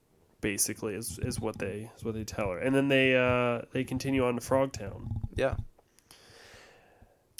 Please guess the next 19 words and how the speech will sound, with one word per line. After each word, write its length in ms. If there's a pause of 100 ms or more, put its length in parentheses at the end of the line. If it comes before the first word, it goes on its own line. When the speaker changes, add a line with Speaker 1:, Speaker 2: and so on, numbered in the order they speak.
(220)
Speaker 2:
So 560 (300)
I 80
feel 180
like 160
if 80
it 80
was 140
a 60
video 320
game, 440 (560)
you 160
definitely 560
would 160
have 100
had 300
to 160
escort 500
her 160
back 540